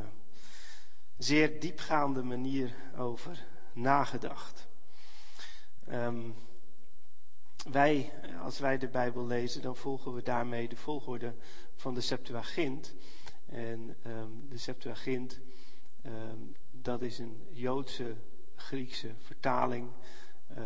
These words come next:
van het Oude Testament. Maar daarin hebben ze de volgorde van de boeken, zoals die oorspronkelijk was in de Hebreeuwse Bijbel, veranderd. In de Hebreeuwse Bijbel, eh,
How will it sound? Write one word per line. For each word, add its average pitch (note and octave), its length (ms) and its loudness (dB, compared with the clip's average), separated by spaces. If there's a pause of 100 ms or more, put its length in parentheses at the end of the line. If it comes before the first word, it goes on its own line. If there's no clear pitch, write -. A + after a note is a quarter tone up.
(140)
van A#2 280 0
het A2+ 160 0
Oude B2 260 0
Testament. A#2 680 0 (580)
Maar A#2+ 280 2
daarin C3+ 340 2
hebben C3+ 220 0
ze B2+ 100 0
de C3 120 0
volgorde C#3+ 540 0
van B2+ 260 0
de A#2+ 260 0 (140)
boeken, C3+ 380 0
zoals C3+ 260 0
die C#3 120 -2
oorspronkelijk D#3 560 0
was B2 160 0
in A#2+ 100 0
de A#2+ 60 0
Hebreeuwse C3 540 0
Bijbel, B2 540 0 (320)
veranderd. C3+ 840 0 (320)
In B2 120 -2
de B2 80 0
Hebreeuwse D#3+ 540 0
Bijbel, C3 540 2 (360)
eh, C3 180 0